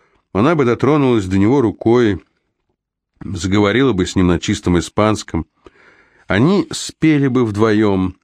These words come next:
Это называется дуэт. А потом вместе отправились путешествовать по миру. "Ну хорошо", — сказала Кармен, — "ты же не белка,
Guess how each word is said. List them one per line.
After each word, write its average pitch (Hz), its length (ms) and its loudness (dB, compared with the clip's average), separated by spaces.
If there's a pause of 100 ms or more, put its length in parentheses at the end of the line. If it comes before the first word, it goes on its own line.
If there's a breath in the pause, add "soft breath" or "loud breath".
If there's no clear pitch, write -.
(880)
Это 98 640 0
называется 92 640 -2
дуэт. 85 600 -2 (920)
А 87 260 0
потом 175 360 0
вместе 113 460 0
отправились 117 760 -2
путешествовать - 800 -4
по 90 180 -2
миру. 82 320 -2 (2250)
"Ну 101 180 2
хорошо", — 131 460 0
сказала 78 400 -2
Кармен, — 71 400 -8
"ты 131 120 -4
же 131 120 0
не 156 160 2
белка, 156 440 -2